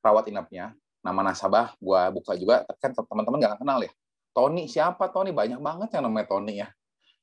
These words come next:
Johannes banyak. <laughs> Arif apalagi. Nah, total klaim selama enam bulan berapa? Eh, boleh di-nextin?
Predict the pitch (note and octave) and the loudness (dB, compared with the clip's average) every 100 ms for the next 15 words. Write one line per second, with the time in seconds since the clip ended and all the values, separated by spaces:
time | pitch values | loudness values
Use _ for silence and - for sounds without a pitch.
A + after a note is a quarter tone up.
0 | - B2+ C#3 F3+ - A#2 D#3+ A3 G#3+ B2 | 4 6 6 4 2 2 4 2 2 -2
1 | - - D#3 - - _ - - _ F#3+ | -6 -6 -6 -6 -10 _ -20 -20 _ -16
2 | F3+ - G#2+ A#2 C#3+ C#3+ B2 A2+ A#2 A#2+ | -16 -8 -2 2 2 2 2 2 2 -2
3 | A2 G#2 _ _ _ - C#3+ _ - F2 | -8 -10 _ _ _ -20 -20 _ -12 -10
4 | E2 D#2+ _ - - _ _ _ _ - | -10 -12 _ -20 -20 _ _ _ _ 0
5 | C3 F3 - A2+ A2 C#3+ B2+ G#2+ G#2+ G#2+ | 4 4 4 2 2 0 0 0 0 -4
6 | G#2+ G2+ A2+ D3+ D3 _ _ _ _ G2+ | -4 0 0 -2 -10 _ _ _ _ -2
7 | F#2 C#3+ G3 - _ _ _ F2+ F2+ F#2+ | 0 0 -2 -4 _ _ _ -14 -6 -4
8 | G2 G2+ B2 - E3+ | 0 0 -2 -2 -4